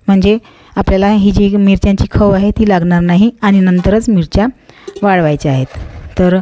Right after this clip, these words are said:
ह्या संपूर्ण मिरच्या मी इथे वाळायला टाकल्या आहेत आणि मुख्या ज्या आहेत कचरा तो माझ्याकडे अर्धा किलो निघाला आणि तो मी सगळा फेकून दिला कारण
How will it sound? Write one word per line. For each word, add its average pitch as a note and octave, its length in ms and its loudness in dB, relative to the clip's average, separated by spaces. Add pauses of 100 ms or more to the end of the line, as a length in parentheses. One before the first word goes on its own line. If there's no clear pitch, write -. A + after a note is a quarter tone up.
(460)
ह्या G#3 120 0
संपूर्ण G#3 360 0
मिरच्या G3+ 380 0
मी G#3+ 200 2 (380)
इथे G#3 300 0 (400)
वाळायला F#3+ 360 2
टाकल्या F#3 340 0
आहेत F#3 340 2
आणि G3 160 2
मुख्या F#3+ 360 2
ज्या G3+ 180 0
आहेत G3 420 0
कचरा F#3+ 340 0
तो G3 60 0
माझ्याकडे F#3 360 0
अर्धा F#3 300 2
किलो F#3+ 220 0
निघाला F3+ 280 2
आणि F#3 220 0
तो F#3+ 80 0
मी F#3+ 120 0
सगळा F3+ 240 -2
फेकून F#3 340 -2
दिला F3+ 240 0
कारण F#3 240 -2